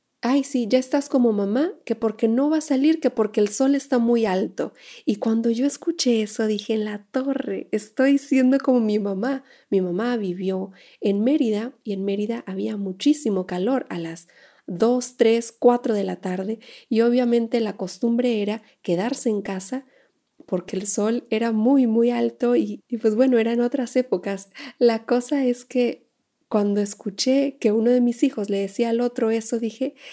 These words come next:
"Ya, o sea, me convertí en mi mamá". O sea, ¿en qué momento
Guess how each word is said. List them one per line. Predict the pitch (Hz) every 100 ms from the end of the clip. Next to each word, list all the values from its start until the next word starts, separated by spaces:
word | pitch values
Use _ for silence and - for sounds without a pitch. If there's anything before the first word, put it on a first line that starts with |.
| - -
"Ya, | 233 269 339 349 -
o | 214
sea, | - 240 247 254 _ _ - - -
me | 214 233
convertí | 233 240 233 226 254 269
en | 277
mi | 277
mamá". | 262 233 277 349 - -
O | 233
sea, | 233
¿en | 226 220
qué | 262
momento | 277 277 254 285 269 262 220 269